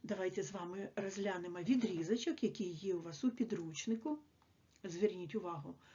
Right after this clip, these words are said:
у нас є відрізок зеленого кольору і відрізок червоного кольору. На що вказує відрізок червоного кольору? Правильно, скільки цукерок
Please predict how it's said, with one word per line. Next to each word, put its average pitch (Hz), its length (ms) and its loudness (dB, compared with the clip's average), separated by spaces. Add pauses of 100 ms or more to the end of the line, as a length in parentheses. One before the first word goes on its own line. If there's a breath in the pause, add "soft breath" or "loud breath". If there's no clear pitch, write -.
(180 loud breath)
у 208 60 -4
нас 185 280 -4
є 196 60 2
відрізок 170 520 -2
зеленого 226 600 2
кольору 302 440 -2 (520)
і 196 100 0
відрізок 185 500 -2
червоного 220 680 -4
кольору. - 300 -12 (1300 loud breath)
На 392 120 4
що - 260 4
вказує 226 640 4
відрізок 190 540 2
червоного 196 600 0
кольору? 170 320 -8 (2000)
Правильно, 196 520 4
скільки 180 500 0
цукерок 165 680 -2